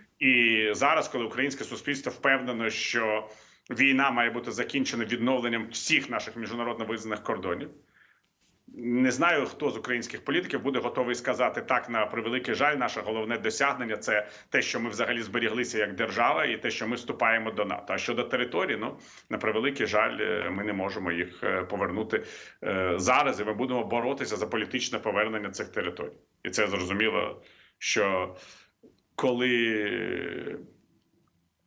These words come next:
коли це відбудеться, ми не знаємо з вами, на превеликий жаль. І... і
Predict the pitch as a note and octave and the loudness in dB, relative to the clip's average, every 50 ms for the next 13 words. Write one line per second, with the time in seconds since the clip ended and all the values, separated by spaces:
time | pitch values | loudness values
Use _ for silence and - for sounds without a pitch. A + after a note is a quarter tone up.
0 | _ _ - - C#3 C3+ C#3 C#3+ C#3+ - C#3 A#2 A2 F#2+ G2+ C3 C#3 C3+ C3 B2 | _ _ -2 2 4 4 4 4 2 0 -2 -2 -2 0 0 0 0 0 0 -2
1 | - C3 A2+ G#2+ G2+ G2 F#2+ F#2+ F#2+ G2 A2 A2+ A2+ G#2+ - - E2 D2+ B1+ - | -2 0 0 2 2 0 -2 -2 -2 -2 0 0 0 0 0 0 0 0 0 -2
2 | - - - - - - - - - - - - F2+ E2 E2 E2 E2 - - D2+ | -6 -10 -10 -10 -8 -8 -8 -8 -8 -6 -4 -2 -2 -2 -2 -4 -4 -4 -4 -2
3 | - E2 E2 E2 - - F#2+ G2+ G2 G2+ G#2 G2 F2 - - - - - - D#3+ | -2 -2 -4 -4 -6 -4 -2 0 2 2 0 0 -2 -4 -8 -10 -6 0 2 2
4 | D3+ | 2